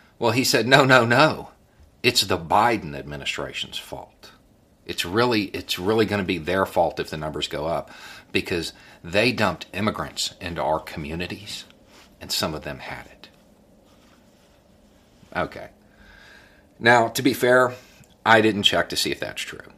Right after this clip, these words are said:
It could be a bald-faced lie. <laughs> I mean, it may not have happened. But realistically, it doesn't matter because it will. If it hasn't happened yet, it will occur. Testing is not a hundred percent accurate.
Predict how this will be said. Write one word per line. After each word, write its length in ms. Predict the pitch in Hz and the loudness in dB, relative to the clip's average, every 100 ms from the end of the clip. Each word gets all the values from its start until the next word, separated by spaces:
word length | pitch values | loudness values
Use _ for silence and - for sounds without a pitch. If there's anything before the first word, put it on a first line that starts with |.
| _ _ | _ _
It 160 | 127 - | 0 2
could 160 | 147 101 | 2 2
be 100 | 92 | -2
a 60 | |
bald-faced 540 | 76 76 69 67 67 - | -2 -8 -10 -12 -10 -10
lie. 280 | 67 64 - - - - | -12 -14 -16 -18 -18 -20
<laughs> 360 | - - - - | -20 -20 -16 -12
I 60 | |
mean, 340 | 80 76 73 - - _ _ - - - _ - | -10 -10 -10 -14 -20 _ _ -20 -20 -20 _ 0
it 160 | 104 92 | 2 2
may 260 | 92 101 | 2 2
not 260 | 92 92 - | 4 2 2
have 180 | 90 - | -2 0
happened. 500 | 90 - - - - _ _ - - _ | -2 -2 -10 -20 -20 _ _ -20 -20 _
But 240 | 160 139 | 4 4
realistically, 640 | 120 113 104 95 90 90 80 | 4 2 2 0 -4 -4 -2
it 60 | |
doesn't 280 | 87 87 69 | -2 -2 -4
matter 240 | 85 87 | -2 -2
because 260 | 92 - 151 | -2 0 0
it 80 | 104 | 0
will. 280 | 87 71 - _ _ _ _ - | -2 -6 -14 _ _ _ _ -6
If 140 | 107 | -4
it 80 | 104 | -2
hasn't 340 | 131 127 127 | 0 0 -2
happened 400 | - 101 110 101 | -4 -4 -2 -2
yet, 220 | 78 82 92 | -2 -2 -4
it 160 | - | -6
will 180 | 82 80 | -4 -6
occur. 320 | - 147 139 | 0 2 2
Testing 460 | - - 120 131 101 | 2 0 2 0 -2
is 100 | 101 | -2
not 160 | 85 | -2
a 60 | 90 | -2
hundred 260 | 90 82 78 | -2 -6 -6
percent 320 | 78 - - | -6 -6 -6
accurate. 520 | 90 104 101 95 - | -2 -2 2 0 0